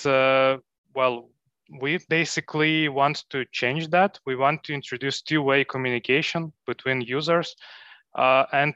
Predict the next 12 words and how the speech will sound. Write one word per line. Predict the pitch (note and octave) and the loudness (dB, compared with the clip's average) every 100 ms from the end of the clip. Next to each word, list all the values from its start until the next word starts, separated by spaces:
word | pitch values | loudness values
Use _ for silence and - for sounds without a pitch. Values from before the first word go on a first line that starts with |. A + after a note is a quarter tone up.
| - | -2
want | C#3+ C#3+ C#3+ | 0 2 -2
to | - C#3+ - | -6 -6 -6
introduce | D3 - D3 C#3 D3 - | -8 -6 -6 -4 -2 2
actually | C#3+ - - C#3 | 2 2 -2 -2
possibility | - C3+ - A#2+ B2 F3 E3+ - C3 | -2 -4 -4 -4 2 4 4 0 -8
for | - C3 B2 | -2 0 2
a | |
person, | A#2 C#3+ D#3+ D#3+ D#3+ D#3 _ _ _ _ | 2 0 0 0 -6 -8 _ _ _ _
uh, | - B2 A#2+ - | 0 4 2 0
to | C3+ | -4
have, | - C#3 C#3 - - - | 0 2 2 -4 -12 -2
uh, | C3 B2+ B2+ B2+ | 2 4 2 0